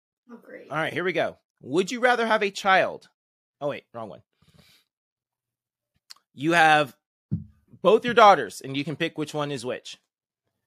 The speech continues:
Speaker 2: You can either have one, in this scenario, one is gonna be on a world's team, but the only other way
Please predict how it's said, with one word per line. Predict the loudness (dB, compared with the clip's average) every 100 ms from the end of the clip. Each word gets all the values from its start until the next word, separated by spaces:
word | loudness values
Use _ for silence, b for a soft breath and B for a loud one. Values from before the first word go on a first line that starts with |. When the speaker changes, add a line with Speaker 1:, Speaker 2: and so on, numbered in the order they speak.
| _ _ _ _ _ _ _ _ _ _
Speaker 2:
You | -8 -4
can | 0 4
either | 4 4 0 -2 -6
have | -6 -6
one, | -6 -4 -2 -4 -6 -2
in | 0 0
this | -2 -2
scenario, | -4 -2 -2 0 -2 -2 -6 -12 -8
one | -4 -2 -2 -4 -10 _
is | -4 -4
gonna | -4 -6
be | -6 -4
on | -2 0
a | -2
world's | 0 4 4 2 -4
team, | -8 -4 -2 -2 -6 -12 _ _ _ _ _ _ _ -2
but | -2
the | -2 -6 0
only | 0 0 0 0
other | 4 2 2
way | 2 2 2 -2 -8